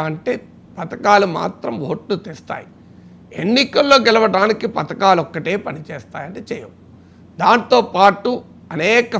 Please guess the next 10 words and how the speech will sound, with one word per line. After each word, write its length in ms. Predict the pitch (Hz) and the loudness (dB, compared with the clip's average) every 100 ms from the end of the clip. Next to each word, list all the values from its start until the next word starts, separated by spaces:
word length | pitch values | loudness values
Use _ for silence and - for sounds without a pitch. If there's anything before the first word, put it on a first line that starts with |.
| - | -4
ఫ్యాక్టర్స్, 520 | 147 151 - 135 - - - - - - - | -6 -8 -12 -14 -14 -20 -20 -20 -20 -20 -6
సోషల్ 340 | 208 196 220 185 | -4 -2 -4 -4
ఇంజనీరింగ్ 480 | 180 185 196 220 170 | 0 0 0 -2 -4
ఒక 100 | - - | -6 -6
ఫ్యాక్టర్. 400 | 147 - - 131 - - - - - | -6 -8 -16 -16 -20 -20 -20 -20 -8
జగన్మోహన్ 440 | 165 202 196 196 185 | 0 2 2 2 2
రెడ్డి 140 | 175 165 | -2 -2
వెనకాల 380 | 165 - 175 202 190 160 | -4 -2 2 2 2 2
ఏ 40 | |
ఏ 60 | 170 | 0